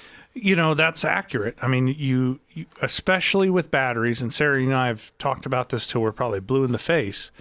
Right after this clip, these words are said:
Um, I actually like a lot about the electric vehicle. Even Elon, uh, you know, I don't agree with everything the man says, but he's clearly a fairly intelligent individual. And honestly, he's built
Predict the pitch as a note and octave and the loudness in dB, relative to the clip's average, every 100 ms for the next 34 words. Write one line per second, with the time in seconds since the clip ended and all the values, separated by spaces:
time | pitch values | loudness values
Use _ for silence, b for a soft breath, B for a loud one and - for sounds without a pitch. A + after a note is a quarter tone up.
0 | B B B B C#3 C#3 D3 A3 C#4+ - | B B B B 0 0 0 0 0 2
1 | D#4 F3 B2 B2+ D#3+ D#3+ - - - C3+ | 2 2 0 0 0 -2 -14 -12 -4 0
2 | B2+ A2+ B2 C#3 - _ C#3+ C3 _ - | 2 2 2 0 -4 _ -16 -16 _ -10
3 | - C3+ B2 A#2 A#2 - F3+ F#3 F#3+ F#3+ | -6 -4 -2 -2 -2 -2 0 2 2 0
4 | - F#3+ G3+ G3 F#3+ F#3+ G3 G3 - - | -2 -2 2 2 2 0 -2 -2 -10 -4
5 | F3+ F3 C#3 E3 G#3 F#3 E3+ E3+ E3 - | 0 0 0 2 2 4 2 0 -4 -8
6 | C#3+ - B2 A2+ B2 B2 A2+ B2 A2 C#3+ | -6 -2 0 2 2 0 0 0 2 2
7 | F3 D#3 D3+ C#3+ C#3+ C#3 - C#3 D3 - | 2 2 2 2 0 0 2 0 0 -2
8 | B2 - C#3+ C3 - - F#3 F3 D#3 C3+ | -4 -4 -4 -4 -4 0 2 4 4 2
9 | A#2 - C3+ B2+ A#2+ A#2 C3+ B2 A#2+ B2 | 0 0 0 2 0 0 0 0 0 0
10 | A#2+ A#2 C3+ D#3 E3 D#3 B B B B | 0 2 2 2 2 0 B B B B
11 | F#3 A3 C#4+ - G3 E3 C#3+ D3+ G3+ G3+ | 2 4 2 2 2 2 0 2 2 0